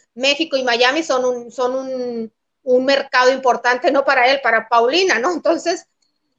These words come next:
eh, se van a enterar por los extractos. Entonces, estaba, eh, dice que lo peor que le pasó en su vida fue casarse con Paulina, ¿no? Después de la carrera tan exitosa que él tenía, al parecer tenía una,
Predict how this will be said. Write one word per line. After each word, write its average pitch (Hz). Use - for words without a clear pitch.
eh, 262
se 311
van 277
a 311
enterar 277
por 285
los 277
extractos. 302
Entonces, 320
estaba, 339
eh, 262
dice 339
que 466
lo 392
peor 311
que 359
le 320
pasó 320
en 262
su 294
vida 320
fue 277
casarse 311
con 240
Paulina, 262
¿no? 330
Después 269
de 320
la 294
carrera 247
tan 240
exitosa 262
que 262
él 269
tenía, 269
al 254
parecer 285
tenía 427
una, 392